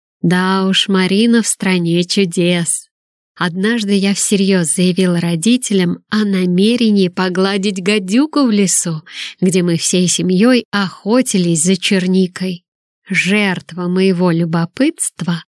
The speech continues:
ползла примерно в метре от меня, и если бы не твердый, но решительный жест мамы, не писала бы я эти строчки сейчас.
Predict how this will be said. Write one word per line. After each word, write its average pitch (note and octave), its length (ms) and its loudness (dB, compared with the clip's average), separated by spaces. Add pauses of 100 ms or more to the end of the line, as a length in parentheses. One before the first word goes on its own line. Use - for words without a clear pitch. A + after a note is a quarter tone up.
(320)
ползла F#3+ 520 2
примерно F#3+ 580 2
в F3+ 140 0
метре F#3+ 500 0
от E3+ 140 -8
меня, F#3+ 400 2 (320)
и G3 80 0
если G#3 460 0
бы F#3+ 120 2
не G3+ 220 2
твердый, G3+ 720 2
но F#3+ 160 2
решительный G#3+ 1000 2
жест F#3 500 0
мамы, G#3 640 2 (480)
не C#4 100 0
писала F#3 680 0
бы E3+ 120 0
я E3+ 280 0
эти E3 180 -4
строчки F3 720 -2
сейчас. F3+ 800 -4